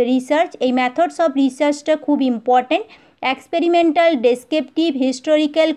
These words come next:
qualitative and quanti-, quantitative methods। এখান থেকে প্রিভিয়াস ইয়ার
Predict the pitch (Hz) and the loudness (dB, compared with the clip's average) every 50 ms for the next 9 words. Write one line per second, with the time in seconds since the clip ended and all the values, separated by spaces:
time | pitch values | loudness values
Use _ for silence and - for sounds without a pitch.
0 | - 254 262 254 247 269 277 285 302 311 262 311 330 294 294 277 277 277 285 247 | -2 0 2 2 2 2 0 0 -2 -2 -2 -2 0 0 2 0 0 -2 -2 -2
1 | 247 240 247 247 - 269 262 262 240 - 262 262 269 277 254 285 285 294 302 294 | 0 0 0 0 0 0 0 0 0 -2 -2 0 0 0 0 -2 -2 -2 -4 -4
2 | 302 349 359 302 262 240 226 - - 285 233 202 175 - - _ _ _ _ _ | -4 -2 0 2 2 2 0 -2 -2 -2 -2 -2 -4 -8 -16 _ _ _ _ _
3 | _ _ 240 247 247 320 330 330 302 - 339 320 294 330 339 349 359 370 - - | _ _ -6 -4 -2 0 0 2 0 0 -2 -4 -4 -2 -2 -2 -2 -4 -6 -14
4 | - _ _ 269 269 226 294 330 359 320 - 330 330 339 | -20 _ _ -4 0 2 2 2 2 0 0 0 0 0